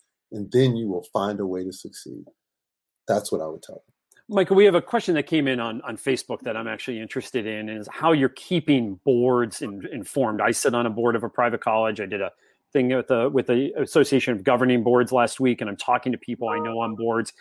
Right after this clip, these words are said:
Speaker 2: and it's fascinating to me how very different this is. Some boards
Speaker 1: Yeah.
Speaker 2: are being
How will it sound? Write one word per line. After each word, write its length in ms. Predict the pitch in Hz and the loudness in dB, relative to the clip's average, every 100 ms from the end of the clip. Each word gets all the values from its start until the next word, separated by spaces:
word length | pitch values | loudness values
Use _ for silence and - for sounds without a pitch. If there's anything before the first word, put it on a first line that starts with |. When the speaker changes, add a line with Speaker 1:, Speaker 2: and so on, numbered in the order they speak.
| - - | -20 0
Speaker 2:
and 80 | 143 | 0
it's 140 | 139 | 0
fascinating 680 | - 160 170 180 156 143 135 | 2 2 4 4 6 6 4
to 140 | 139 | 4
me 440 | 135 139 135 117 - _ | 4 6 6 2 -2 _
how 160 | - 135 | 0 0
very 420 | 104 123 160 160 | 2 4 6 6
different 380 | 135 147 139 117 | 4 0 0 0
this 220 | 127 - | -2 0
is. 280 | 135 104 92 | 0 0 -6
Some 220 | 139 139 | -4 -2
boards 260 | 127 135 127 | 2 2 2
Speaker 1:
Yeah. 80 | 117 | -2
Speaker 2:
are 20 | |
being 280 | 127 123 | -2 -2